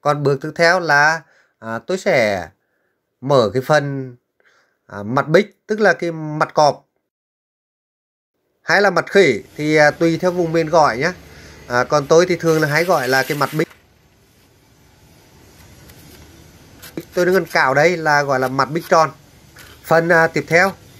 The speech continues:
tôi sẽ chia sẻ cho các bạn cách tháo mặt bích, trục cơ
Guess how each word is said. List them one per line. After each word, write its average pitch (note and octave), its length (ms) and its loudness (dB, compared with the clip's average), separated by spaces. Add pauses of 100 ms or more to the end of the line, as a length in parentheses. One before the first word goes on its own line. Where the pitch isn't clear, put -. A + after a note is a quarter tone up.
(140)
tôi G#3 120 0
sẽ F#3 120 2
chia A3 180 -2
sẻ F#3 200 0
cho C3+ 120 -4
các C3+ 80 0
bạn C3+ 280 2 (440)
cách G#3+ 180 0
tháo D3+ 180 0
mặt C#3+ 100 0
bích, F#3+ 340 0 (500)
trục C#3 200 -6
cơ F#3+ 300 4